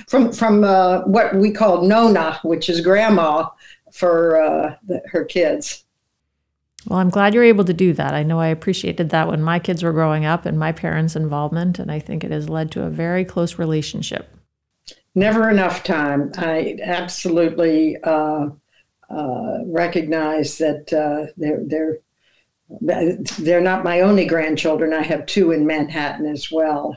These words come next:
Speaker 1: uh, who came, came ahead of my two little boys in Maine. But, uh, it, it, there's, it, I, I wish I could transport myself daily there.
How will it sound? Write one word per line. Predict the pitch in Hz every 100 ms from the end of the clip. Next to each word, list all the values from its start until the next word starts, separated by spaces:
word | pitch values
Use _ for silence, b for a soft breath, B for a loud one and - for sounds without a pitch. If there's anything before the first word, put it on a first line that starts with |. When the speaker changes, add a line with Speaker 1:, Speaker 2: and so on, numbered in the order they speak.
| -
Speaker 1:
uh, | 151 143 147 135
who | 165 160 _ _ -
came, | - 170 - - - b b -
came | 170 156
ahead | 147 165
of | 156
my | 156 151
two | 139 165
little | 151 151 143
boys | 151 156 151
in | 151 147
Maine. | 156 151 147 143 - b b b
But, | - 151 151 151
uh, | 160 151 151 135 B _
it, | 170 160 165 -
it, | 180 165 -
there's, | 170 165 165 - -
it, | 156 - - - - - -
I, | 180 160 - -
I | 175
wish | 165 180 190 - - -
I | 165
could | 156 170 147
transport | - 165 151 - 160 156 151
myself | 147 143 160 139 135
daily | 147 151 151 147
there. | - 120 -